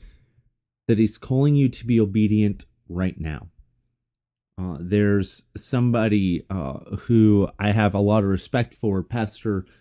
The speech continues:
Bill Johnson up at Bethel Church in Redding, California. And I don't know if it's his quote or he quotes somebody else, but something that he says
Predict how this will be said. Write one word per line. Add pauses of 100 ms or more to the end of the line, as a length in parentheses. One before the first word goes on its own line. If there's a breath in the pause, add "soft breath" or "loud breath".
(260 soft breath)
Bill
Johnson
up
at
Bethel
Church
in
Redding,
California.
And (280 loud breath)
I
don't
know
if
it's
his
quote
or
he (280 soft breath)
quotes (100)
somebody
else,
but
something
that
he
says